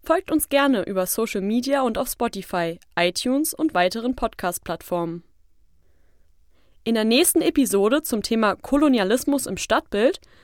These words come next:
untersuchen wir, inwiefern sich unterschiedliche Perspektiven kolonialer Ereignisse in Straßennamen widerspiegeln.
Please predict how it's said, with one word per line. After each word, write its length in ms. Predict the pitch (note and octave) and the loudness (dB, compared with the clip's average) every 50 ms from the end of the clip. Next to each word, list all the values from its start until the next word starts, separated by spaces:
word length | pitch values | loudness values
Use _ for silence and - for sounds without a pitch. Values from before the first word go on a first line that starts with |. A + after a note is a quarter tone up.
| - - - | -20 -10 -2
untersuchen 600 | - C4+ C4 B3+ A3+ - A#3 B3 B3 C#4 D4 D4 | 0 0 2 2 0 0 0 0 2 2 4 4
wir, 200 | D#4 E4 F4 F#4+ F#4+ _ _ - | 4 4 2 0 -4 _ _ 2
inwiefern 500 | B3 B3+ B3 B3 A#3+ - A3+ G#3+ G#3+ G#3+ | 4 4 4 4 2 2 2 2 2 2
sich 160 | G3+ G3+ - | -2 -2 0
unterschiedliche 600 | - C4 B3+ D#4 D4+ - D#4+ - D4+ C4+ C#4 C4+ | 2 2 4 2 2 0 -2 -2 -2 -4 -4 -4
Perspektiven 840 | - A3+ A3 - - F#3+ - - - - A#3 A#3+ C4+ C#4+ C#4 C4+ - | -2 -4 -2 -2 -4 -6 -6 -6 -6 -4 -2 0 2 2 0 0 -2
kolonialer 540 | - A#3 G#3 G3 G3 F#3 F3 F3+ G#3 A#3+ | -4 -2 -2 -2 0 2 2 4 4 4
Ereignisse 580 | A#3 G3 E3 - E3+ F#3 G3+ G#3+ A3 - - A3+ | 2 2 0 0 0 0 0 -2 -2 -4 -4 -4
in 100 | F#3+ F#3 | -4 -4
Straßennamen 760 | - - - - E3+ E3 E3+ G3+ - A#3 A3 A3 A3+ B3 C4 A#3+ | -4 -6 -4 0 2 2 2 2 2 -2 -2 0 0 0 0 0
widerspiegeln. 760 | A3+ G#3+ F#3 E3 - - - - E3+ E3+ E3+ E3 E3 E3+ E3+ | 0 0 0 -2 -2 -4 -6 -8 -6 -4 -4 -4 -4 -6 -10